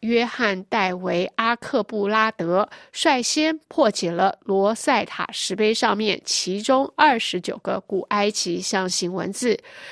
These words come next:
一八一四年，英国的汤马士杨格成功依据古希腊文把古埃及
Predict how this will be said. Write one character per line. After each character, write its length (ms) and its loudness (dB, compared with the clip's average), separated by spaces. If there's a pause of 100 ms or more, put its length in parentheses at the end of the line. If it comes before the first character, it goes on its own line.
(140)
一 140 4
八 240 4
一 180 4
四 220 2
年， 320 0
英 180 -4
国 180 0
的 140 0
汤 300 -2
马 240 0
士 320 0
杨 320 -4
格 340 4
成 380 -2
功 260 4
依 180 -2
据 280 -2
古 280 -2
希 240 0
腊 220 2
文 400 -2
把 220 2
古 220 -6
埃 260 2
及 480 -4